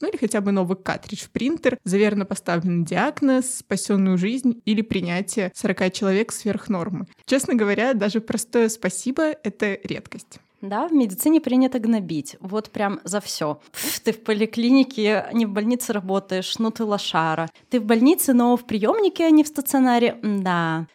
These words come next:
Speaker 2: Ты что, убить пациента хочешь, если назначил ему это или то?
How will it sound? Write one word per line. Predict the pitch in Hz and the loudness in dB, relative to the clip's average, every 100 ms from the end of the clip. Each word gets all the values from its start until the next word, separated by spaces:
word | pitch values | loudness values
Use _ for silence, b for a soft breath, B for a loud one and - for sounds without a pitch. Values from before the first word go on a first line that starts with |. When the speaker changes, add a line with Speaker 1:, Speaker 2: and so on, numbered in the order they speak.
| b - | b -8
Speaker 2:
Ты | |
что, | - - 226 220 | -6 0 2 2
убить | 190 226 233 | 2 -2 -2
пациента | 277 - 233 247 240 | -4 -2 0 0 0
хочешь, | 226 214 196 202 - | -4 -2 -2 -4 -6
если | 202 - | -8 -4
назначил | 208 202 196 185 - | -2 0 0 -2 -2
ему | 190 196 185 190 | -2 0 0 -2
это | - 202 202 190 | -2 -2 -2 -6
или | - 185 175 | -4 -6 -6
то? | - 185 190 | -4 -2 -2